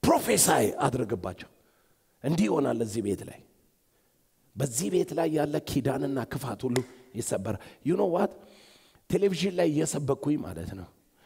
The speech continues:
በቤተሰብ ያለ ርግማን፣ እ? ቤተሰብ ያለ ርግማን። ኤልሻዳይ ቴሌቪዥን ላይ ድሮ በማስተምርበት ጊዜ ነው የምላችሁ። በቤተሰብ ላይ ያለ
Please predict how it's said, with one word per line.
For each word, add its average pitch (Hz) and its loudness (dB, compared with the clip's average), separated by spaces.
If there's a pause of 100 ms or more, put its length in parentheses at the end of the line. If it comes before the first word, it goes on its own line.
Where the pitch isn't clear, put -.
(140)
በቤተሰብ 170 0
ያለ 135 0 (200)
ርግማን፣ 107 -6 (680)
እ? - -2 (380)
ቤተሰብ - 0 (320)
ያለ 143 2
ርግማን። 101 -4 (220)
ኤልሻዳይ 185 2
ቴሌቪዥን 135 0
ላይ 113 2
ድሮ 185 0
በማስተምርበት 135 0
ጊዜ 110 -6
ነው 98 0
የምላችሁ። 87 -10 (1700)
በቤተሰብ 180 -2
ላይ 196 0
ያለ 156 0